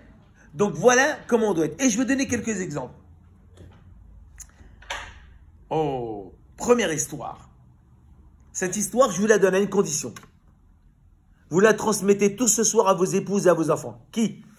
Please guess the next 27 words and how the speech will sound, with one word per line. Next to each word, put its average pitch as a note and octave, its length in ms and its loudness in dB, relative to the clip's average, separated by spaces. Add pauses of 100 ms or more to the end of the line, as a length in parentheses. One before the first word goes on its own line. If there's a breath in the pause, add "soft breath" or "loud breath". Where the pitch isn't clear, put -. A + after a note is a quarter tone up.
(260 soft breath)
Qui G3+ 100 -6
est F#3 60 0
prêt ? - 320 -8 (2250)
Tous - 440 2 (540)
à F#3 120 6
vos F#3+ 120 -2
épouses, A3 400 -2
à A#3 60 4
vos G#3 140 -2
enfants. E3+ 520 -8
T'as - 80 -14
pas D3+ 100 -8
d'enfants, E3 460 -8 (160)
mais C3 80 -14
t'as C#3+ 100 -8
des D3 80 -8
copains. G#3 300 -8 (1120)
T'as C#3+ 80 -8
des D#3 80 -6
copains, G#3+ 240 -2
t'as G3 120 -4
une F#3+ 60 -8
sœur ? C4+ 300 2 (1300)
Oui ? A#3+ 280 -2 (640)
À D#3+ 80 -10
ta F#3+ 120 -2
sœur. D#3 300 -2